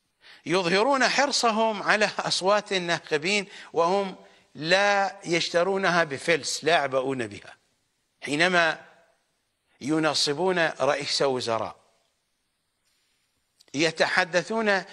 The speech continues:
عن اختيار الصالحين، وهم لا يختارون إلا الفاسدين، لأن الفاسدين بالنسبة لهم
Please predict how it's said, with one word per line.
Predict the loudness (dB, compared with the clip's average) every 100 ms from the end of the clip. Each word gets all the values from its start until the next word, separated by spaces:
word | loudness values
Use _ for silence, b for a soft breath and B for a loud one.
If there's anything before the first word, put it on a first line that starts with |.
| B -2
عن | 0 2
اختيار | 0 -2 0 0 0
الصالحين، | -2 0 2 2 0 -2 -2 -4 -10 _ _ _ _ _
وهم | -2 0 0
لا | 4 4
يختارون | 2 0 2 2 2 0
إلا | 0 0 0
الفاسدين، | 0 2 0 0 -2 -6 -10 -8 -12 _ _ _ _ _ _ _ _ B B -2
لأن | 0 2 2
الفاسدين | 0 2 0 0 -2 -2 0 0 0 -6 -20 _ _
بالنسبة | -2 0 0 -2 -2 -4 0
لهم | 2 4 2